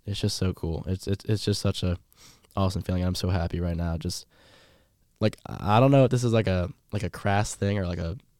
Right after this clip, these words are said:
absurd thing, thing to say, but of all of my character traits and everything that I am good at and, like, just anything about me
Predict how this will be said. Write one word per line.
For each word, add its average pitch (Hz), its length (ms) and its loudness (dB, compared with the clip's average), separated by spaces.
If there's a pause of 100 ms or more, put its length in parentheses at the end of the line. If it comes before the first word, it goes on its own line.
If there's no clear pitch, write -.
(240)
absurd 104 420 0
thing, 107 240 -2
thing 107 220 0
to 95 60 -2
say, 101 380 2 (420)
but 113 120 4
of 107 200 4
all 147 300 8
of 175 60 6
my 151 160 4
character 120 360 0
traits 87 520 -8
and 101 120 -4
everything 127 460 -2
that 104 120 -4
I 107 140 -2
am 98 160 0
good 98 220 0
at 110 220 2 (680)
and, 107 200 2
like, 98 260 -2 (180)
just 120 140 -2
anything 147 340 2
about 104 300 0
me 135 220 -4